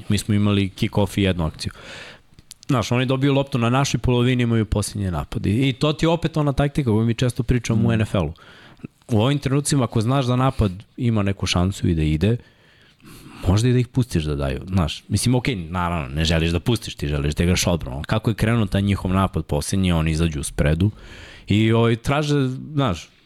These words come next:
Speaker 1: š-, rupu u zoni, traže ovo, ono, pap, kompletiraju dodavanje, jedno,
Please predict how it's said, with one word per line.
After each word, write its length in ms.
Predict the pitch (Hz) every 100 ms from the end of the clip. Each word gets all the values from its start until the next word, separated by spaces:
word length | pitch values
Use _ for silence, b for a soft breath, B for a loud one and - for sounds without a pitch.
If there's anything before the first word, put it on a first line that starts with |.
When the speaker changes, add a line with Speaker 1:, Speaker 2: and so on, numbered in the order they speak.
| _ -
Speaker 1:
š-, 240 | - - -
rupu 360 | 123 127 - 98
u 60 |
zoni, 420 | 95 117 120 104
traže 400 | 101 107 104 101
ovo, 200 | 98 98
ono, 220 | 92 104 92
pap, 320 | - 107 -
kompletiraju 680 | 90 85 90 - 95 90 80
dodavanje, 560 | 82 92 107 104 196 B B B -
jedno, 480 | 90 95 95 87